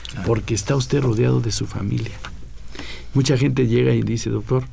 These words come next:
Speaker 2: yo le t-, quiero traer a mi pa-, a mi papá, está muy grave, pero quiero traerlo aquí porque para lo que pase, que se muera". Le dije, "¿Usted, qué es para usted su papá?".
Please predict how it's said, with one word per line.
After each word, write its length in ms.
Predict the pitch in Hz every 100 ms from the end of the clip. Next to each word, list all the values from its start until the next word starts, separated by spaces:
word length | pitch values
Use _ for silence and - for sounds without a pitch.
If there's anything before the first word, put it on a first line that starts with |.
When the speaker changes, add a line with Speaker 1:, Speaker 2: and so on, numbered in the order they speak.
| - - - - - - -
Speaker 2:
yo 120 | 135
le 120 | 131 -
t-, 240 | 143 131
quiero 200 | - 127
traer 160 | 123 123
a 20 |
mi 120 | 120
pa-, 160 | 113 -
a 120 | 104
mi 120 | 101
papá, 260 | 101 104 120
está 180 | -
muy 140 | 120 117
grave, 240 | 113 117 117
pero 420 | 107 104 104 107 -
quiero 220 | 113 117
traerlo 260 | 120 110 110
aquí 160 | -
porque 300 | 120 113 113
para 220 | - 113
lo 140 | 117 113
que 120 | -
pase, 420 | - 170 123 302 - - - -
que 180 | 120 104
se 140 | 120
muera". 300 | 113 117 120 - - - - - -
Le 60 | 113
dije, 260 | - - - - - - - - - -
"¿Usted, 300 | - 160 160 - - - - - -
qué 100 | 180
es 100 | 156
para 200 | 120 101
usted 200 | 101 120
su 140 | -
papá?". 360 | 101 101 101